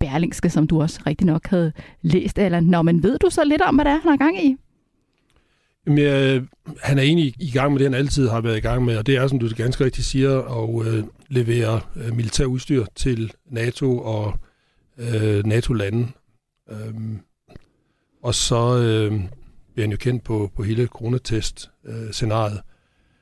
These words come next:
Speaker 2: Øh, og så tror jeg også, han går og kigger lidt på at lave noget privat, øh, medical facility eller sådan noget. Ja.
Speaker 1: Og så kender du måske også lidt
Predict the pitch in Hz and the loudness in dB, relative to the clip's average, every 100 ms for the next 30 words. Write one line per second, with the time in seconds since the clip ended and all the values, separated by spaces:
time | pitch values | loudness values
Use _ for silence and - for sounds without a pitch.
0 | _ _ 120 110 107 123 - 170 143 143 | _ _ -10 -6 -4 -4 0 0 2 0
1 | 143 147 139 117 107 - 151 139 123 135 | 0 2 2 0 -4 -4 -2 0 0 0
2 | 120 113 127 131 - 123 113 123 104 - | 0 0 0 -2 -2 -4 -2 -2 -2 -4
3 | 107 107 104 107 120 110 107 92 - 113 | -8 -6 -2 -2 -2 -2 -4 -6 -4 -2
4 | 113 - 104 95 110 107 107 _ _ _ | -2 -4 -6 -4 -2 -2 -2 _ _ _
5 | - 107 107 101 _ - 180 254 226 254 | -8 -6 -6 -10 _ -2 0 2 4 4
6 | 359 311 - - 262 269 285 | 4 2 2 0 0 2 0